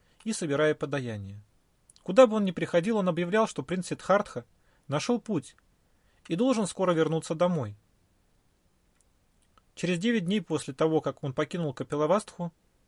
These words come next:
Калудай встретил Будду и триста бхикшу, шедших вместе с ним. Модгалияна, Канданна и братья Касапа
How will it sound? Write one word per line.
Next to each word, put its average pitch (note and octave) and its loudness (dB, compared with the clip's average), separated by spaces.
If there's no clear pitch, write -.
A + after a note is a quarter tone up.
Калудай E3+ 2
встретил E3+ -6
Будду F3+ -6
и C#3+ -4
триста A3+ -2
бхикшу, - -10
шедших - -6
вместе E3 -8
с - -14
ним. A2 -10
Модгалияна, D#3+ 2
Канданна F3 2
и D3+ -4
братья D#3 4
Касапа F3 2